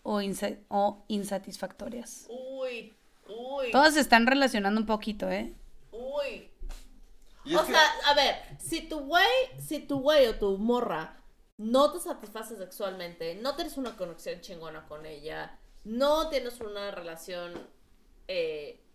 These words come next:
Speaker 2: saludable en cuanto a hablas, comunicación, bla, bla, todos los puntos que dijiste anterior, por eso, o sea, hay probabilidad de que, pues, pongas el cuerno.
Speaker 1: Claro, como mujer, estas son las razones por las que las mujeres
Speaker 2: Güey,
Speaker 1: los
Speaker 2: como
Speaker 1: hace, ¿eh?
Speaker 2: mujer, como mujer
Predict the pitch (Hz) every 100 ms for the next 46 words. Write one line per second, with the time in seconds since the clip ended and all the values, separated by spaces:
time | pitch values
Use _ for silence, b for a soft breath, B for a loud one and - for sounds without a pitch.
0 | _ - - 196 175 175 180 170 170 165
1 | 165 151 151 156 151 143 - - - -
2 | _ - - 185 175 - 170 147 151 175
3 | 156 147 151 139 240 269 269 - - 170
4 | 160 - 175 165 135 - 403 - b b
5 | b b - _ _ _ _ _ - -
6 | 190 185 180 196 190 - 196 202 214 -
7 | _ _ _ _ _ _ _ - 214 196
8 | 175 165 214 254 - 156 175 165 _ -
9 | 185 170 - - - - - - - 214
10 | 262 277 185 - _ _ - 226 214 -
11 | 226 214 214 247 294 277 247 240 208 214
12 | 226 240 202 190 202 190 185 311 320 208
13 | 196 202 190 196 262 440 480 - 381 359
14 | -